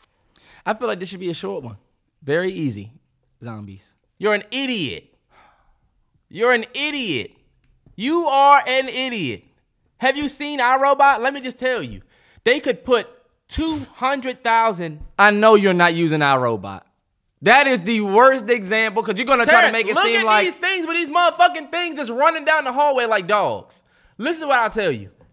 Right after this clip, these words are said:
Speaker 2: They could put two hundred thousand zombies in the middle of, of the United States and watch 'em spread,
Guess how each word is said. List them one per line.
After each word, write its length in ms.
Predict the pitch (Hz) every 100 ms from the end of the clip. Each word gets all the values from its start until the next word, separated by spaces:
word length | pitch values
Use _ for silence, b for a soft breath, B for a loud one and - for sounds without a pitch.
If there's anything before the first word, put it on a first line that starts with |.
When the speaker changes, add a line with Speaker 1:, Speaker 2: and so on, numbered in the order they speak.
| -
Speaker 2:
They 160 | 262
could 260 | 220 233 170
put 420 | 214 202 - _
two 500 | - 285 320 302 277 _
hundred 440 | - 240 220 208 -
thousand 540 | 208 208 185 185 160
zombies 480 | 170 175 160 147 135
in 80 | 113
the 60 |
middle 340 | 117 175 240 240
of, 300 | 226 214 202 _ 185
of 100 | 190
the 60 |
United 340 | 214 208 202 208
States 420 | 135 120 - _ _ _ _ _
and 160 | 160 151
watch 220 | 170 180
'em 100 | 180
spread, 680 | 160 - 226 247 240 240 247